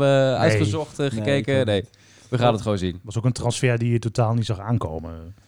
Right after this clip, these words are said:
Speaker 2: Nee, ja,
Speaker 3: Nee,
Speaker 2: ook op een
Speaker 3: kwam uit
Speaker 2: positie,
Speaker 3: niks.
Speaker 2: eh, waar je niet per se iemand nodig had. Ja, hij gaat wel op hangend linksbuiten
Speaker 1: Ja.
Speaker 2: gebruikt worden, maar het is een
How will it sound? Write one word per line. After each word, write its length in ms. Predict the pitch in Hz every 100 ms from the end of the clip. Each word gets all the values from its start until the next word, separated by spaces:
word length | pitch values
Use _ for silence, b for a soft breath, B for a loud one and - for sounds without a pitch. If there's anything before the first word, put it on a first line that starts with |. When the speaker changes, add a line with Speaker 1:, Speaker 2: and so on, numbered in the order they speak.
| B B B B B B B _ _ -
Speaker 2:
Nee, 220 | 165 151
ja, 160 | 131
Speaker 3:
Nee, 80 | 127
Speaker 2:
ook 40 | -
op 80 | 117
een 100 | 127
Speaker 3:
kwam 120 | 131
uit 80 | 123 151
Speaker 2:
positie, 280 | 107 98
Speaker 3:
niks. 120 | 120 117
Speaker 2:
eh, 60 |
waar 140 | 107 110
je 120 | 113
niet 160 | 120
per 100 | -
se 220 | 113 117 113
iemand 220 | 117 113
nodig 240 | 135 117
had. 80 | 95
Ja, 80 | 110
hij 100 | 117
gaat 160 | 120 120
wel 160 | 110
op 140 | 113 -
hangend 300 | 110 117 107
linksbuiten 420 | 113 107 107 110
Speaker 1:
Ja. 60 |
Speaker 2:
gebruikt 240 | 117 123 127
worden, 180 | 90 92
maar 100 | 110
het 80 | 127
is 60 |
een 340 | 104 101 92